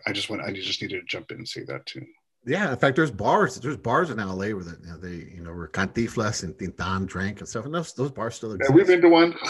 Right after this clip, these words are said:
Speaker 1: <laughs>
Speaker 2: Yeah, and, but the, the, the interesting thing about this is that we see, I mean, if you study the, the, the early roots of,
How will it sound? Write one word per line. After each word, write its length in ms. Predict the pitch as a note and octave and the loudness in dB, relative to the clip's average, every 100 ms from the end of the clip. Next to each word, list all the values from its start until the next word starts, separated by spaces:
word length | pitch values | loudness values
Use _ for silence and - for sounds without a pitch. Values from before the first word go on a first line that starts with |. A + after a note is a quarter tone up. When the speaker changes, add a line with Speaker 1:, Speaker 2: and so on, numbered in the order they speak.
| E3 | -2
Speaker 1:
<laughs> 260 | C3+ D3+ | 2 4
Speaker 2:
Yeah, 300 | D3 - C3+ - C3+ - _ - | 6 4 0 -2 -16 -16 _ 0
and, 220 | E3 D#3+ - _ - - | 0 0 -8 _ -8 0
but 140 | C3+ - | 0 0
the, 140 | C3 C#3+ | 2 2
the, 340 | A#2 C#3+ B2+ | 4 2 2
the 260 | C#3 C3+ D#3 | 0 0 2
interesting 420 | F#3 - G3 F#3 | 0 4 6 8
thing 200 | F#3 F#3 | 8 8
about 420 | D3+ G#2 F#3+ C4 | 6 6 6 6
this 260 | C3+ C3 C3 | 6 6 6
is 180 | B2 A2 | 4 6
that 360 | B2+ A#2 - _ _ _ _ _ _ _ _ _ _ - | 4 2 -2 _ _ _ _ _ _ _ _ _ _ -2
we 160 | B2 F3+ | 4 6
see, 540 | - F3+ F3+ E3 - _ _ _ _ _ - | 8 8 8 6 0 _ _ _ _ _ -4
I 60 | C#3 | 2
mean, 160 | D#3+ | 4
if 140 | D#3 C3 | 4 4
you 80 | E3 | 0
study 380 | - F#3 G3 | 4 6 8
the, 200 | D3 A#2+ | 8 8
the, 220 | G2 G#2 F#2+ | 6 0 -2
the 140 | G2+ | -4
early 500 | F#2 B2+ C#3 C3 A2 - _ | 2 4 6 4 2 -4 _
roots 420 | A2+ G#2 C3+ C3 | -4 4 4 4
of, 240 | A2 F#2+ | 0 0